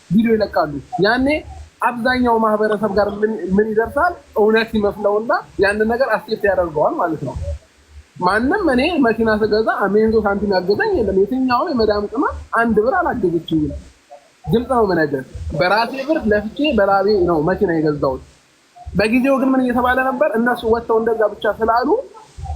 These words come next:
ሰው አክሴፕት አደረጋቸው። እነሱ ደግሞ እንደዛ የሚያደርጉበት ምክንያት እንደው ስለሚናደዱ ነው። አሁን በዚህ ሰሞን ምን አሉ? እዚህ ዱባይ አይደለም መናፈሻ የሆነ ነገር ምን ይዘላችሁ ዱባይ አይደለም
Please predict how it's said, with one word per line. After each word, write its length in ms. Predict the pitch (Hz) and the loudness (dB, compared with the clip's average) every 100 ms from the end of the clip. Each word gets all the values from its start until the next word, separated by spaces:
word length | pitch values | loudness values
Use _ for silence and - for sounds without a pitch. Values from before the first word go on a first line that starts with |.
| - _ | -12 _
ሰው 140 | - 240 | -2 0
አክሴፕት 360 | 226 226 226 214 | -2 -2 -2 0
አደረጋቸው። 600 | 196 175 165 156 151 147 - | 0 0 0 0 -2 -6 -2
እነሱ 240 | 208 262 262 | 0 0 0
ደግሞ 180 | 277 269 | -4 -2
እንደዛ 220 | 262 247 | -2 0
የሚያደርጉበት 520 | 247 240 240 233 226 240 | 0 0 0 -2 -4 -4
ምክንያት 300 | 240 247 240 | -4 -4 -4
እንደው 240 | 247 285 | -2 -2
ስለሚናደዱ 760 | 285 240 233 220 214 196 175 170 156 | 0 -2 0 2 2 0 0 0 0
ነው። 120 | 135 - - - | -2 -8 -12 -10
አሁን 180 | - 233 233 - | -2 -2 -2 -2
በዚህ 240 | 247 254 | -2 -2
ሰሞን 260 | 254 262 262 | -4 -2 0
ምን 140 | 269 | 2
አሉ? 140 | 277 427 554 - - - - 370 - | 2 2 -2 -12 -14 -12 -10 -10 -4
እዚህ 200 | 220 226 233 | -2 0 0
ዱባይ 220 | 240 226 | 2 2
አይደለም 380 | 214 208 208 196 185 180 170 160 156 | 2 2 0 -2 0 0 2 0 0
መናፈሻ 440 | 180 185 185 196 220 | 0 0 -2 -2 -2
የሆነ 220 | 208 202 | 0 0
ነገር 200 | 190 185 | 2 0
ምን 160 | 180 202 | 0 0
ይዘላችሁ 400 | 202 208 233 302 | 0 2 0 -2
ዱባይ 240 | 226 185 170 | 0 0 0
አይደለም 360 | 151 139 139 | -2 -4 -6